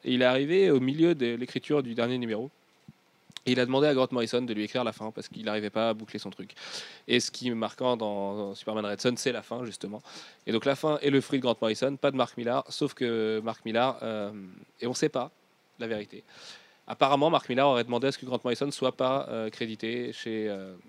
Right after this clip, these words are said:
chez, pas, de la part de D C. Sauf que sa version officielle, c'est non, c'est mon éditeur qui a oublié. Et la version de l'éditeur, c'est non, c'est Mark qui m'a dit de pas le faire. Toujours est-il que Grant Morrison l'a mal pris, qu'aujourd'hui les deux se détestent et qu'ils n'arrêtent pas de se lancer des piques et que Grant Morrison, euh, conchit, euh,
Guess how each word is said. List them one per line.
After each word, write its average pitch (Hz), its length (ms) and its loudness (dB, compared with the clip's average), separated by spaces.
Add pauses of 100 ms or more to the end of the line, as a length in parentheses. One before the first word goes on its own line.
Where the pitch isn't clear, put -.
(160)
chez, 107 300 -8
pas, 110 240 -2
de 117 140 -4
la 117 100 0
part 113 140 0
de 110 80 -6
D 101 120 -10
C. - 200 -12 (400)
Sauf - 260 4
que 139 140 6
sa 131 120 4
version 117 520 0
officielle, 117 440 0
c'est 98 380 -2
non, 131 320 0
c'est - 160 -6
mon 107 140 -2
éditeur 107 320 -2
qui 110 60 -2
a 107 40 0
oublié. 123 420 2
Et 127 60 0
la 113 80 4
version 113 200 -4
de 110 40 -2
l'éditeur, 110 300 0
c'est 107 100 -4
non, 123 180 -4
c'est 110 120 -8
Mark 117 220 -4
qui - 100 -12
m'a 107 100 -4
dit 117 80 -8
de - 60 -20
pas - 80 -10
le 107 80 -12
faire. 98 140 -18 (480)
Toujours 175 180 8
est-il 160 180 4
que 143 60 6
Grant 127 180 4
Morrison 127 220 2
l'a 117 140 4
mal 107 140 4
pris, - 160 0
qu'aujourd'hui 117 320 -2
les 113 80 -2
deux 113 140 -2
se 107 60 -4
détestent 123 340 -2
et 117 60 -10
qu'ils 113 140 -6
n'arrêtent 104 120 -4
pas 120 100 0
de - 60 -16
se - 60 -8
lancer 110 200 -6
des 107 120 -8
piques 131 240 -4
et 110 80 -6
que - 80 -8
Grant 110 240 0
Morrison, 117 360 0
euh, 104 140 0
conchit, 131 500 -4
euh, 104 120 0